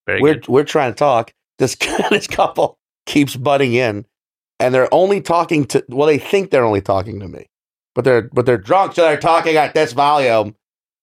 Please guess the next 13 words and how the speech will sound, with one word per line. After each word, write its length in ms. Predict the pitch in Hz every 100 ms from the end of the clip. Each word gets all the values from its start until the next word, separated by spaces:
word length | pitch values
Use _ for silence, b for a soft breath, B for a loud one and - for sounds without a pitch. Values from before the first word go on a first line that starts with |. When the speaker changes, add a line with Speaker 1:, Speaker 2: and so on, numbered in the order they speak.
| _ -
Speaker 2:
But 160 | 131
they're 120 | 135
like, 200 | 123 120
"Hey, 300 | 120 180 190
can 180 | 143 151
we 140 | 151 196
sit 240 | - 202
down?" 540 | 180 143 151 214 269 _ _ _ _ _ _ _ -
And 220 | 127 120
I 100 | 117
was 120 | 107
like, 160 | 117 104
"Oh, 320 | 175 170 156